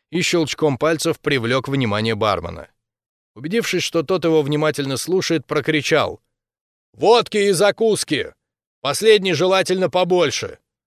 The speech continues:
Да и с первой не жалей, литр сразу тащи!»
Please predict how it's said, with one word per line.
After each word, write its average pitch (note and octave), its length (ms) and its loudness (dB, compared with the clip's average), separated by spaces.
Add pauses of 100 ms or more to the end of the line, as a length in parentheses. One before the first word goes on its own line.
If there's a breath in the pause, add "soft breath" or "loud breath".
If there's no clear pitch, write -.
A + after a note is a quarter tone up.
(160)
Да F3 140 2
и A3+ 100 4
с - 60 -6
первой F#3+ 420 2
не E3 120 0
жалей, D3 420 2
литр F3 320 0
сразу C#3 400 0
тащи!» A2+ 480 -4